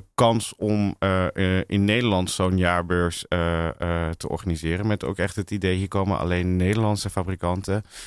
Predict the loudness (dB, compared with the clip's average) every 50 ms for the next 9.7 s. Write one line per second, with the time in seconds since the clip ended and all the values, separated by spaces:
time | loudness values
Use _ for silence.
0 | -18 -6 -2 -2 0 2 2 2 4 4 4 2 2 0 -2 -6 -4 -4 -2 -2
1 | -2 -2 -4 -2 -2 -2 -2 -2 -4 _ _ _ -20 _ _ _ _ -6 -2 0
2 | 0 2 2 2 2 2 0 -2 -2 0 2 4 4 4 4 2 0 0 0 2
3 | 2 2 2 2 0 0 0 -4 -6 -6 -8 -10 -20 _ -20 -20 -10 -4 -2 0
4 | 0 0 0 0 0 0 0 0 -2 -2 -2 -2 -2 0 0 0 0 -2 -2 -2
5 | -4 -4 -2 -2 -2 0 -2 -2 0 -2 -2 -4 -4 -2 -2 -2 0 0 -2 0
6 | 2 2 2 0 0 -2 -2 -2 0 -2 -2 -2 -2 0 0 0 0 -2 -2 -2
7 | -2 -2 -2 -4 -4 -6 -4 -4 -4 -4 -4 -2 -2 -2 -2 -2 -4 -6 -6 -6
8 | _ -2 0 2 2 2 2 2 0 0 0 0 -2 -2 -2 -2 -2 0 0 0
9 | -2 -4 -4 -4 -2 -2 -2 -4 -6 -6 -4 -2 -2